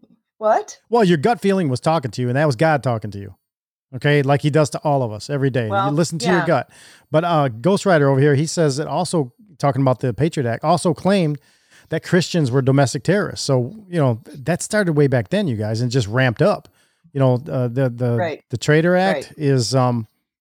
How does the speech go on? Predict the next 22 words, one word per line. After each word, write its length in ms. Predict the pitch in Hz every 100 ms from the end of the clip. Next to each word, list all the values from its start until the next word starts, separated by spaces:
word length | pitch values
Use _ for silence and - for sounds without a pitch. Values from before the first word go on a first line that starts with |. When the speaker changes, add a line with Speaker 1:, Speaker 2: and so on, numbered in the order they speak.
| _ 110
Speaker 2:
deep 260 | 160 175 -
state 420 | - 156 180 180
surveillance 640 | - 131 156 202 165 -
on 220 | 131 127
all 300 | 127 120 156
of 100 | 143
us 160 | 113 -
now. 240 | 117 113
So 160 | 110 123
that's 180 | 139 165
what 100 | 180
that 180 | 139 107
did. 300 | 156 180 - _ _ _ _ _ _
Um, 420 | 127 127 120 117 - _ _ -
you 100 | 143
can 120 | 208 156
throw 160 | 165
together 480 | 139 123 185 151 127 160
Speaker 1:
Yeah. 220 | 208 110
Speaker 2:
J 180 | 147 151
F 160 | 143
K. 300 | - 147 156